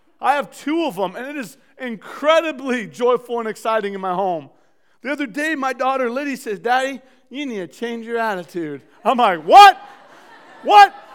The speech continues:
What'd you say to me?" Like, you know? And then she said to me, "I love you to the moon and back." I mean, it's awesome, right? You're like, "Oh, I could kill you, but I could hug you," right? Joy and sadness.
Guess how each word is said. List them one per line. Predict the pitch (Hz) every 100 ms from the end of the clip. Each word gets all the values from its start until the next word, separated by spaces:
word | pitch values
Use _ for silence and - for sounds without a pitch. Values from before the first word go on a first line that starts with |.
| - - - - _ -
What'd | 381 320
you | 370
say | - 392 381
to | 381
me?" | 392 370
Like, | 208 202
you | 190
know? | 233 294 302 - - -
And | 214
then | 262
she | 202 214
said | 254 247
to | 233
me, | 226 208 - _ _ -
"I | 156
love | 160 208 233
you | 247
to | 180 185
the | 147
moon | 131 139 185 220
and | 226 214
back." | 170 147 127 120 _ _ _ - -
I | 190
mean, | 214 226
it's | 214
awesome, | 285 294 226 - 240 180
right? | 311 330 - - -
You're | 269
like, | 285 285
"Oh, | 381 392 370 294
I | 254
could | 320 240
kill | - 349 320
you, | 269 254
but | 214
I | 208
could | 208 208
hug | 208 208 151
you," | 156 131 - _ _
right? | 180 202 240 202 _ _ _ _ 147 -
Joy | 269 277 277 233
and | 233 247
sadness. | - 220 208 180 160 143 - - -